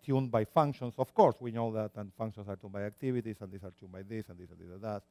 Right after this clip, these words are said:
But realizing that the time scales, separations, uh, seems to be large enough, but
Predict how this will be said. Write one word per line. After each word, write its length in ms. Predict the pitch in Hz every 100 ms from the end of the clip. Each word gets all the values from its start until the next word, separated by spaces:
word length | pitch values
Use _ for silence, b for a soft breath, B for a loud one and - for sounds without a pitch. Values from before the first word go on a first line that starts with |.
| _ _ _ -
But 160 | 117
realizing 460 | 135 165 156 147 135
that 160 | 117
the 80 | 104
time 300 | 110 147 147
scales, 440 | 131 - 139 131 131 _ _ _ _ _ -
separations, 840 | 117 110 127 139 135 135 131 127 - _ _ _ _ _ 113
uh, 40 | 101 95 92 90 87 90 87 85 _ _ _ _ _ _ _ _ _ _ _ _ _ _ _ _ _ _ _ _ _ _ _ _ _ _ _
seems 140 | - 131
to 100 | 123
be 120 | 123
large 300 | 131 190 135
enough, 260 | 131 123 - _
but 180 | 117 123